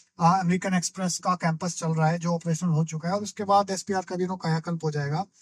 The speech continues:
और अभी यहाँ से, you know, बिल्कुल एनएच एट hardly, you know, Cloverleaf से Dwarka Express, you know, start हो जाता है।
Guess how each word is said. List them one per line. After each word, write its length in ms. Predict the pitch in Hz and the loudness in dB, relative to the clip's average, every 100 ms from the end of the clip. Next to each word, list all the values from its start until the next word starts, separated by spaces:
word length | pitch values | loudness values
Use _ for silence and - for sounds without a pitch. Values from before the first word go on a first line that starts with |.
| - - _ - | -20 -20 _ -2
और 120 | 180 | 2
अभी 240 | 208 226 220 | 4 4 8
यहाँ 240 | 190 208 | 8 8
से, 140 | 233 226 | 4 2
you 100 | 214 | 2
know, 140 | 214 | 2
बिल्कुल 260 | 214 214 202 | 2 4 2
एनएच 320 | 196 202 208 | 0 -2 -2
एट 160 | 202 | -2
hardly, 340 | - 165 170 180 | 2 2 2 0
you 140 | 185 | 0
know, 240 | 175 180 170 _ _ _ _ _ | 2 0 -2 _ _ _ _ _
Cloverleaf 460 | 185 175 180 185 190 | 0 2 2 0 0
से 460 | - 185 180 175 | -2 -2 -2 -2
Dwarka 600 | 151 _ - 151 156 165 | -4 _ 4 6 6 4
Express, 440 | 170 - 170 160 170 | -4 -4 -4 -4 0
you 100 | 165 | 0
know, 120 | 170 | 0
start 300 | - 160 160 | 0 0 0
हो 60 | 151 | 0
जाता 260 | 151 165 | -2 -2
है। 160 | 165 | -4